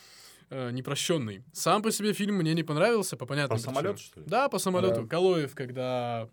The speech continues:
Speaker 1: э, наш, кстати, Астин поехал мстить за разбитый самолет с его семьей. Есть хороший пример из сериала «Кухня».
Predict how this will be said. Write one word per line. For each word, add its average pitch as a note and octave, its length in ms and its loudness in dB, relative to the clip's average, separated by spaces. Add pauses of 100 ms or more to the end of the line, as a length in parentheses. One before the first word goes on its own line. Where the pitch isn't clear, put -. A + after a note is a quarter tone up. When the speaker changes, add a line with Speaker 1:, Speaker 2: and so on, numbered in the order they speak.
Speaker 1:
э, A#2 460 -8
наш, A#2+ 300 -4
кстати, A#2 300 -12
Астин A2+ 420 -8
поехал A2 600 -8 (180)
мстить A2+ 600 -8
за G#2+ 340 -6
разбитый A2+ 320 -8
самолет B2 340 -6
с - 100 -8
его G#2+ 280 -10
семьей. G#2+ 380 -8 (1040)
Есть F3 320 0
хороший F3 360 0
пример E3 260 -2
из D#3 140 -2
сериала D#3+ 320 2
«Кухня». F3 380 -6